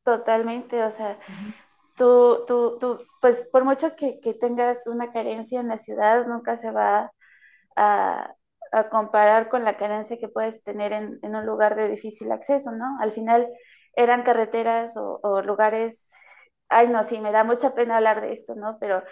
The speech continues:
Speaker 1: pues, es una realidad totalmente
Speaker 2: Ujú.
Speaker 1: distinta a la mía, que al final yo me fui y, y nunca más volví.
Speaker 2: Ujú.
Speaker 1: Pero, pues, es, es gente que sigue viviendo en eso.
Speaker 2: Ujú.
Speaker 1: Em, sin,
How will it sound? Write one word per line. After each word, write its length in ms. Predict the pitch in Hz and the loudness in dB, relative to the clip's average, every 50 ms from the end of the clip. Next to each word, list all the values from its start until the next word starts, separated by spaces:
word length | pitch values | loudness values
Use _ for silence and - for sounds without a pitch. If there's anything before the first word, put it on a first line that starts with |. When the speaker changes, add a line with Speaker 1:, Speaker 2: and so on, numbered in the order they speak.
| - - - - _ - | -20 -20 -20 -20 _ 2
Speaker 1:
pues, 160 | - 240 233 247 | 2 2 4 4
es 180 | 247 240 240 | -2 0 0
una 200 | 262 269 269 262 | 0 4 4 4
realidad 440 | 254 240 214 202 202 220 226 220 226 | 4 4 2 2 2 2 2 2 0
totalmente 560 | 254 240 - - 220 214 233 233 226 208 226 | -4 -6 -4 -6 -6 -6 -8 -10 -6 -4 -4
Speaker 2:
Ujú. 0 | |
Speaker 1:
distinta 440 | 226 208 208 208 208 220 220 226 247 | -4 -4 -6 -10 -10 -10 -4 -2 0
a 20 | |
la 120 | 233 220 214 | 0 0 -2
mía, 380 | 220 233 262 262 254 - 104 _ _ _ _ _ _ | -4 -6 -8 -6 -8 -8 -10 _ _ _ _ _ _
que 140 | - - - - | -14 -8 -2 0
al 160 | 214 208 214 | 0 0 0
final 340 | 226 220 226 233 240 240 233 | -4 -4 -2 0 0 2 2
yo 100 | 254 247 | 2 2
me 140 | 247 240 247 | 0 -2 -2
fui 480 | 240 254 269 262 277 285 262 - - - | -2 -6 -6 -4 -4 -6 -8 -8 -12 -14
y, 260 | - - 202 190 - - | -14 -12 -12 -12 -12 -14
y 120 | 208 214 | -12 -10
nunca 300 | 214 214 214 214 240 240 | -8 -8 -6 -4 -2 -2
más 220 | 240 233 240 247 247 | 0 0 0 0 0
volví. 440 | 262 262 262 330 370 370 - _ _ _ - - - _ _ - 208 - - | 0 0 0 -2 -4 -4 -8 _ _ _ -20 -20 -20 _ _ -20 -20 -14 -12
Speaker 2:
Ujú. 240 | 208 202 196 196 196 | -10 -10 -10 -6 0
Speaker 1:
Pero, 200 | - 240 233 233 | 2 2 2 2
pues, 180 | 240 233 226 - - - | 0 -2 -4 -4 -10 -6
es, 280 | - 240 233 233 - - - | -4 -2 -2 -2 -4 -6 0
es 180 | - 240 233 - | 0 0 0 0
gente 300 | 262 247 247 254 269 269 | -6 -6 0 0 0 0
que 120 | 269 262 254 | 2 -2 0
sigue 220 | 254 240 240 233 | 2 2 2 2
viviendo 420 | 226 226 226 226 220 214 220 208 214 | 2 0 0 -2 -4 -4 -4 -6 -6
en 100 | 214 226 | -6 -4
eso. 380 | 240 269 269 - 220 220 - _ _ _ _ - _ _ _ - | -6 -8 -8 -10 -16 -18 -20 _ _ _ _ -20 _ _ _ -10
Speaker 2:
Ujú. 260 | 208 202 196 196 190 185 185 | -10 -8 -8 -8 -8 -4 -2
Speaker 1:
Em, 720 | 226 220 220 214 214 208 202 208 202 202 202 196 196 - 262 _ _ _ _ _ _ _ _ _ _ _ _ _ _ _ _ _ _ _ _ | 0 2 4 2 2 2 0 -4 -6 -8 -8 -10 -12 -14 -18 _ _ _ _ _ _ _ _ _ _ _ _ _ _ _ _ _ _ _ _
sin, 260 | - 233 233 220 | 0 0 0 0